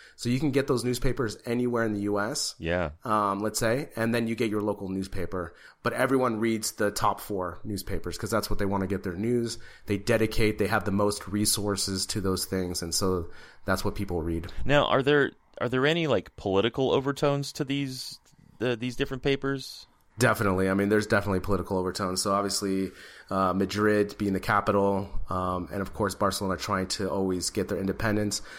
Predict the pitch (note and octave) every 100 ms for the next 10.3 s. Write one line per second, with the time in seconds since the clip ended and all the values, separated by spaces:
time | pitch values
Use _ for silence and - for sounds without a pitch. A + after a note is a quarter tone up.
0 | - - A#2 A#2 G#2+ A2 A2 G#2 - G2+
1 | F#2+ F#2+ - G2+ F#2 F#2 G2 F#2 F#2+ F#2+
2 | F#2 G2 F#2 F#2 - F2 - - G#2+ G2
3 | G2+ F#2+ F#2 G2 F#2 - - - - -
4 | - - G#2 F#2+ F#2+ A2 A#2+ A2 G2+ F#2
5 | F#2 G2 F#2 A#2+ G2+ - G#2+ F#2+ F#2 G#2
6 | A#2+ C3+ C3+ C3 B2 A2+ - - - -
7 | D3 C#3 C3+ B2 A#2+ A#2 A2+ A2 A2+ A2+
8 | A2 A2 A2 - A2+ G#2+ G#2 G2+ A2 G2+
9 | G2 A#2 B2 A#2+ A#2+ A2+ A2 G#2+ G#2+ A2
10 | G#2+ G#2